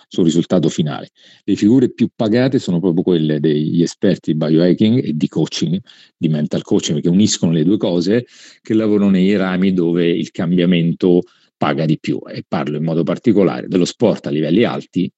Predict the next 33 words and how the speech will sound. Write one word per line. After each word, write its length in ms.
e 100
anche 240
del 160
mondo 440
manageriale, 680
perché 220
anche 240
lì 100
è 60
lo 80
stesso 280
principio: 540
aiutare 460
un 160
top, 440
eh, 840
manager 680
a 160
ottenere 500
un 180
cambio 360
di 80
prestazioni 880
potrebbe 340
significare 640
tanta 560
roba, 380
<laughs> 80
nel 160
senso 340
che 80
potrebbe 280
significare 580